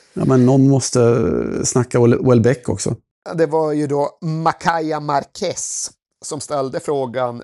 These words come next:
Speaker 2: till Lionel Scaloni hur det egentligen blir med Leo Messi imorgon.
Speaker 1: Mm, mm, mm.
Speaker 2: Och Scaloni sa det att i vanliga fall hade jag inte svarat rakt ut på den här frågan.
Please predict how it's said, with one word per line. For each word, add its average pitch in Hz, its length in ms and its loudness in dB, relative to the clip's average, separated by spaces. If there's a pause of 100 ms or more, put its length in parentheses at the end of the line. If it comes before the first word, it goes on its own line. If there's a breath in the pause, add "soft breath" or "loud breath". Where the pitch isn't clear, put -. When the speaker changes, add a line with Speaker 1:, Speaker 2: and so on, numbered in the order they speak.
(100)
Speaker 2:
till 120 500 -6
Lionel 120 360 -6
Scaloni 113 600 -6
hur 120 160 -8
det 120 60 -10
egentligen 117 380 -12
blir 131 380 -4 (260)
med 135 120 -4
Leo 123 160 0
Messi 135 540 -6 (240)
imorgon. 131 420 -6 (140)
Speaker 1:
Mm, 113 360 6
mm, 117 260 4
mm. 110 340 4
Speaker 2:
Och 101 80 2
Scaloni 127 460 0
sa 123 280 -4
det 120 100 -4
att - 300 -10 (580)
i - 80 2
vanliga 139 420 0
fall 120 220 0
hade 117 320 -4
jag - 80 -6
inte - 200 -14
svarat - 800 -2 (140)
rakt 117 280 -2
ut 135 200 -10
på - 80 -8
den 123 80 -6
här 120 60 -6
frågan. 117 520 -6